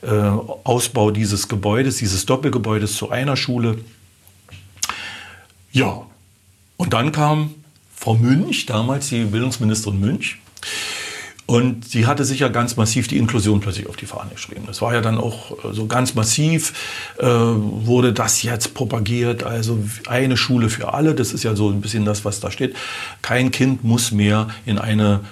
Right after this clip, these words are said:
spezielle Förderschule gehen, sondern die Kinder sollen eigentlich alle mit ihren Handicaps trotzdem in einer Regelschule beschult werden, aber natürlich mit verschiedenen Rahmenplänen, mit Differenzierung und, und, und, und, und. Hört sich jetzt alles schick an,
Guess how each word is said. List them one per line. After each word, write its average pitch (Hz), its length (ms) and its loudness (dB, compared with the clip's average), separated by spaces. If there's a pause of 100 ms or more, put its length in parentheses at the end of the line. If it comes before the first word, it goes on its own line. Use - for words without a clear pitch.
spezielle 104 440 -4
Förderschule 117 680 0
gehen, 104 200 2
sondern 120 600 2
die 110 120 2
Kinder 113 380 0
sollen 107 380 0
eigentlich 113 360 -4
alle 139 220 2
mit 135 160 2
ihren 117 320 2 (300)
Handicaps 117 720 2
trotzdem 131 680 2 (260)
in 113 140 -2
einer 104 400 0 (220)
Regelschule 113 1000 2 (140)
beschult 175 420 0
werden, 131 320 0
aber 120 400 0
natürlich 113 400 0
mit 110 140 -4
verschiedenen 117 500 -2 (240)
Rahmenplänen, 110 840 2
mit 120 400 -2
Differenzierung 131 840 2
und, 117 220 -2
und, 107 180 -2
und, 110 160 -6
und, 90 160 -8
und. 92 120 -6
Hört 131 120 4
sich 139 140 2
jetzt 127 140 2
alles 120 280 -2
schick 127 380 -2
an, 185 260 2